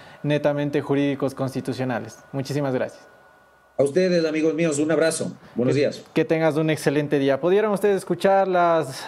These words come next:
Speaker 1: reflexiones del doctor Ismael Quintada alrededor del caso del Consejo de la Judicatura, quién debe presidir, qué debe pasar. Lo ha dejado bastante claro. Vamos con el último segmento de Anderson Boscan, pero el siguiente mensaje a todos ustedes.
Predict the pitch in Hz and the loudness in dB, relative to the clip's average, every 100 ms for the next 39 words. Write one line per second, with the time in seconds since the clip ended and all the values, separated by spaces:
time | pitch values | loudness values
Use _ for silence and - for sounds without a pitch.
0 | - - 147 139 156 185 180 180 151 147 | -16 -8 -6 -2 -2 0 0 0 0 0
1 | 143 170 160 156 156 156 147 156 165 160 | 0 0 0 -2 -4 -4 0 0 0 -2
2 | 139 139 135 147 143 131 147 143 143 139 | -2 -2 0 -2 -4 -2 -2 -2 -6 -6
3 | 135 143 143 139 139 135 131 123 156 151 | -6 -4 -4 -4 -4 -4 -4 -2 -2 -2
4 | 147 147 139 143 139 135 135 143 143 147 | -2 -4 -2 -2 -4 -8 -4 -4 -2 -2
5 | 139 135 135 135 170 160 - - - 151 | -2 -2 -4 -2 -2 -4 -16 -20 -2 2
6 | 147 143 156 160 156 - - - 156 147 | 2 2 0 2 -2 -8 -12 0 0 2
7 | 165 156 156 143 160 147 135 135 160 233 | -2 0 -2 0 0 2 0 0 0 2
8 | 254 - 202 185 175 196 202 170 160 147 | -2 -2 -2 0 -2 -2 -2 -2 -2 -2
9 | 165 165 151 160 160 - 139 127 - 175 | -2 0 0 0 -4 -4 -4 -4 -2 -2
10 | 185 - - - 208 233 240 233 - - | -2 -10 -20 -2 2 2 2 -2 -12 -8
11 | 135 123 143 160 185 170 143 170 175 165 | -6 -4 -4 -2 -2 -4 -2 -2 -4 -2
12 | 180 156 - 175 135 | -2 -2 -2 -2 -2